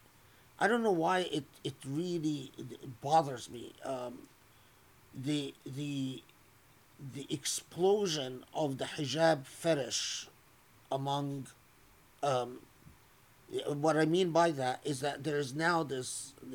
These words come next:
this fetish about, uh, hijabis, sexual fetish that a lot of non-Muslims have, um, and, and including niqabis, by the way. And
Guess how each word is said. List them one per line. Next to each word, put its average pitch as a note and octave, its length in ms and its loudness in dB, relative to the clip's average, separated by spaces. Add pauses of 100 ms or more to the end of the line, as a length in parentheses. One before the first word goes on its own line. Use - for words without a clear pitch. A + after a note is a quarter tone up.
(160)
this B2+ 280 -8
fetish D3 600 -2
about, B2+ 540 -2 (720)
uh, C3+ 180 4 (1300)
hijabis, C3+ 920 2 (140)
sexual - 560 2
fetish - 640 -8
that C#3+ 240 4
a D#3+ 60 2
lot D#3+ 200 6
of C#3+ 140 0
non-Muslims D3 640 0
have, - 240 -14 (1120)
um, C3 380 4 (1500)
and, E3+ 220 8
and F3 160 6
including E3+ 640 4
niqabis, B2+ 600 4
by G#2 180 -8
the G2+ 80 -10
way. - 220 -14 (1040)
And G3+ 160 4